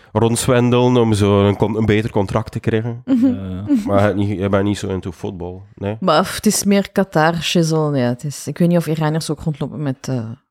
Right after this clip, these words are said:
Speaker 2: horloges, I don't know.
Speaker 1: Nee, nee, het was zo, eh, ja, het was gewoon wat zwart geld bij de makelaars.
Speaker 2: Mhm.
Speaker 1: Dus, eh,
Speaker 2: Mhm.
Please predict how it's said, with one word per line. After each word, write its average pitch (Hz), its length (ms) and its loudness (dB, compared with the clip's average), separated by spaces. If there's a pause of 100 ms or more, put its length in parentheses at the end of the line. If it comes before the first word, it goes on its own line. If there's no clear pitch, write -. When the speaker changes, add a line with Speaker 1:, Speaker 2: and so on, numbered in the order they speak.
(200)
Speaker 2:
horloges, 135 580 -8
I 117 40 -10
don't 107 140 -12
know. 107 160 -14 (840)
Speaker 1:
Nee, 101 220 2
nee, 101 80 6
het 98 140 0
was 101 160 0
zo, 98 120 2
eh, - 400 -6
ja, - 520 -12
het - 100 -16
was 92 140 0
gewoon 92 180 4
wat 87 140 2
zwart 87 280 0
geld 95 220 -4
bij 85 100 0
de 82 80 0
makelaars. 82 640 -6
Speaker 2:
Mhm. 185 120 0
Speaker 1:
Dus, 151 80 -4 (100)
eh, 151 60 -6 (640)
Speaker 2:
Mhm. 214 280 -2